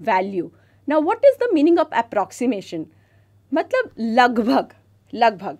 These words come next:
जब हम लोग कोई कैलकुलेट ठीक से नहीं करता, जैसे हम लोग को मालूम नहीं है कि एग्जैक्ट नंबर क्या होगा, तो हम लोग अपना एक लगभग सोच के चलते हैं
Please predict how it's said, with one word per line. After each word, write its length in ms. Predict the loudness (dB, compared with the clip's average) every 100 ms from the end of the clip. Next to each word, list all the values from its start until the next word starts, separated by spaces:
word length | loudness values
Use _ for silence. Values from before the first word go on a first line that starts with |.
| -8
जब 220 | -2 0
हम 220 | 2 2
लोग 320 | 4 2 -2
कोई 200 | -4 -2
कैलकुलेट 680 | 0 0 0 -2 -4 -4 -4
ठीक 180 | -6 -6
से 180 | -4 -2
नहीं 200 | -2 -2
करता, 460 | -2 -4 -2 -4 -4 -12 _
जैसे 180 | -2 0
हम 220 | 0 2
लोग 140 | 2
को 100 | 2
मालूम 320 | 0 0 2
नहीं 100 | 2
है 60 | 2
कि 100 | 0
एग्जैक्ट 440 | -4 0 -2 0
नंबर 320 | 0 0 0 -2
क्या 200 | 0 0
होगा, 380 | 0 -2 -2 -4 -12 _ _
तो 80 | -4
हम 260 | 2 2
लोग 180 | 2 -2
अपना 320 | -6 -2 2 2
एक 180 | 2 -8 _ _
लगभग 520 | 2 4 4 2 0
सोच 300 | 0 0 0
के 120 | 0 -2
चलते 440 | 0 -4 -6 -10
हैं 200 | -10 -16